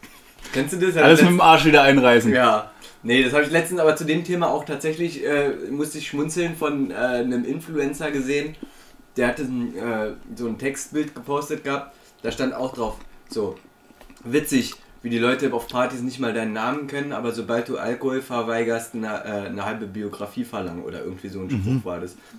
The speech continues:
Speaker 1: Und das fand ich so sehr passend, weil genau das ist ja der Punkt, so,
Speaker 2: Mhm.
Speaker 1: „Wie, du trinkst keinen Alkohol?“ Ja, nee, aber klar, also es freut mich natürlich, wenn's Leute gibt, die sagen so, „Ja, wir haben,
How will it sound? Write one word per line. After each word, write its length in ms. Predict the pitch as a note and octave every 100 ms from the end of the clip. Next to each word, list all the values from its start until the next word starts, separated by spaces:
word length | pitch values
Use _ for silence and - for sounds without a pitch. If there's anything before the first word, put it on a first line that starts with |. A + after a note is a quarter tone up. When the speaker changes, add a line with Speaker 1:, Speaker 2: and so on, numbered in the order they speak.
| -
Speaker 1:
Und 100 | G2
das 120 | G2+ -
fand 220 | A#2+ A#2+
ich 60 | -
so 100 | A2
sehr 160 | A2+
passend, 340 | - C3+ A2+ F#2
weil 140 | F#2+
genau 240 | G2 F#2 F#2+
das 140 | G2
ist 120 | -
ja 60 | F2+
der 120 | E2+
Punkt, 260 | - G2+ A2
so, 80 |
Speaker 2:
Mhm. 260 | A2+ A2+ A#2 - _ -
Speaker 1:
„Wie, 260 | A#2 E3 D3
du 100 | B2
trinkst 300 | C#3+ C3+ -
keinen 200 | A#2 F2
Alkohol?“ 500 | G2+ G2+ F#2 F2 E2 - - _ _ _ - - - _ _ _ _ _ -
Ja, 200 | D3+ G3
nee, 140 | A#3+ A3
aber 300 | D3 C#3+ C3+
klar, 380 | F#3+ F#3+ C3+
also 140 | C3 C#3
es 140 | C#3+
freut 220 | - D3+
mich 100 | F#3+
natürlich, 380 | F3 A#2+ A#2 G#2
wenn's 200 | G#2+ G2+
Leute 240 | A2+ G#2 G#2
gibt, 180 | G#2 A#2
die 80 |
sagen 300 | G2+ G#2 G#2
so, 80 | G2+
„Ja, 300 | G#2 B2+ D3+
wir 340 | C3+ A2+ G2 G#2+
haben, 360 | G#2+ G#2 G#2